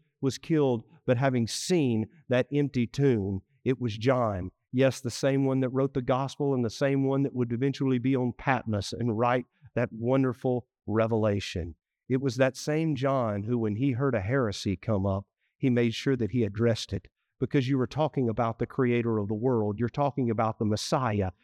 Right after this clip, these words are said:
You're talking about my best friend. You're talking about the very one who now I look after his mama in his absence. And I want to tell you, if you get his identity wrong, you get everything wrong.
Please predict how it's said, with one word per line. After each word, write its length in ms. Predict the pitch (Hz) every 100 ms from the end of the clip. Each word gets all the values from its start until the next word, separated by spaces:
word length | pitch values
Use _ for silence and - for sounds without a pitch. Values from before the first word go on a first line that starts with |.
| 185 131
You're 140 | 131
talking 500 | - 156 147 - 107
about 360 | 98 110 110 - - -
my 280 | - 131 117
best 440 | 98 123 110 -
friend. 540 | - 98 110 92 80 - _ -
You're 140 | 127
talking 420 | - 190 185 156
about 300 | 131 131 123
the 80 | 113
very 360 | 101 135 131 117
one 460 | 107 120 107 98 95 _ -
who 100 | 151
now 340 | 135 131 117
I 100 | 117
look 300 | 127 120 -
after 320 | 123 117 - 98
his 240 | 120 104
mama 340 | 107 110 104
in 220 | 101 110 117
his 200 | 110 110
absence. 560 | 107 104 - 98 - - - -
And 100 | 107
I 60 | 120
want 200 | 123 107
to 60 |
tell 260 | - 127 117
you, 260 | 95 98 - - -
if 160 | 104
you 140 | 131 131
get 220 | 123 110
his 240 | 131 113
identity 580 | 110 101 101 110 98 90
wrong, 420 | 87 98 92 92
you 140 | 90 98
get 220 | 98 90
everything 500 | 90 92 87 92 -
wrong. 160 | -